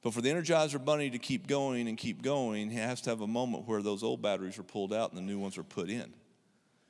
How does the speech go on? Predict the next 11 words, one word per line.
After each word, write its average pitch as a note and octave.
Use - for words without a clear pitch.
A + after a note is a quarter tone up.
It C3
is C3
just -
the A2
reality A#2
of G2+
the G2+
way G#2
he G#2
was F#2
designed. E2